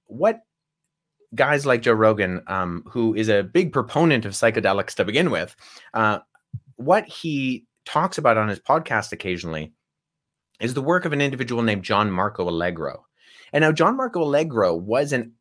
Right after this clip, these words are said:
legitimate scholar, biblical archaeologist, and Dead Sea Scroll expert. And I think some people, when they, like, hear what,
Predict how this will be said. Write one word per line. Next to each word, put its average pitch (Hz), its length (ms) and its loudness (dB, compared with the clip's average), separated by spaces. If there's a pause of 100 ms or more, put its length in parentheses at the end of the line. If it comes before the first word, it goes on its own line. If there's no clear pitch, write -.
(140)
legitimate 127 840 -2
scholar, 117 600 -2
biblical 113 420 -2
archaeologist, 98 800 0
and 92 260 -2
Dead 101 220 -2
Sea 101 160 -6
Scroll 104 560 -4
expert. - 580 -12 (440)
And 113 220 -2
I 104 120 0
think 170 320 -4
some 170 260 -4
people, 123 360 -2
when 107 160 -2
they, 104 160 0
like, 92 200 0
hear 131 360 0
what, 107 260 -2